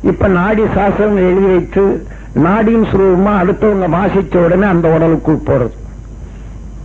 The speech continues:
இப்படி பல ரூபங்களை செய்து வந்தது.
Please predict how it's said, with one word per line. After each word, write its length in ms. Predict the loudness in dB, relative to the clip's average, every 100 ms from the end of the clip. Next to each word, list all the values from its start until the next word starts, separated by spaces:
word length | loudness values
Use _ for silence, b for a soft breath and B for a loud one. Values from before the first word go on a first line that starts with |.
| -16 -16 -16 -16 -16 -14 -14 -14 -14 -16 -14 -8 4
இப்படி 360 | 4 4 2 4 4 2
பல 180 | 0 0 2
ரூபங்களை 600 | 2 0 0 2 2 2
செய்து 240 | 2 2
வந்தது. 340 | 4 2 0